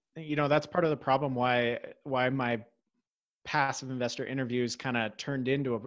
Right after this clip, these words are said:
an actual podcast is, you know, I had a couple people just say, "Hey, you know, this is good stuff. I wish I would have known this when I got started," um, especially some of the guests that I was interviewing. So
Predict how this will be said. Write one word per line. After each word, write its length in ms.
an 160
actual 360
podcast 560
is, 320
you 120
know, 80
I 80
had 160
a 40
couple 240
people 260
just 200
say, 160
"Hey, 280
you 160
know, 60
this 180
is 100
good 240
stuff. 380
I 60
wish 200
I 40
would 140
have 80
known 200
this 140
when 100
I 100
got 180
started," 400
um, 440
especially 340
some 140
of 40
the 60
guests 340
that 140
I 60
was 140
interviewing. 400
So 260